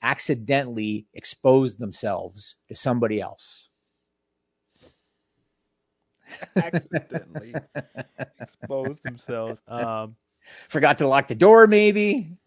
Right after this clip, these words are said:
Speaker 1: you know? Who knows?
Speaker 2: Yeah, I mean, yeah, I, I think, I think we've all had an incident where, um, forgot to lock a,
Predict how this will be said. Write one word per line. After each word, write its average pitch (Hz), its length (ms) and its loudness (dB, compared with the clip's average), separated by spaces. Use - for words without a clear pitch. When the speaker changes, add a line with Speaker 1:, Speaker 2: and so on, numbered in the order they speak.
Speaker 1:
you 139 120 -4
know? 208 420 0
Who 165 120 -6
knows? 107 500 -6
Speaker 2:
Yeah, 110 400 -8
I 113 180 -8
mean, 98 420 -16
yeah, 101 480 -14
I, 117 60 -12
I - 20 -10
think, 151 360 -10
I 127 80 -6
think 143 220 -8
we've 123 160 -12
all 101 240 -8
had 98 240 -14
an 90 140 -18
incident 98 440 -20
where, 90 320 -20
um, 98 320 -16
forgot 113 360 -10
to 113 60 -14
lock 101 240 -14
a, 101 80 -14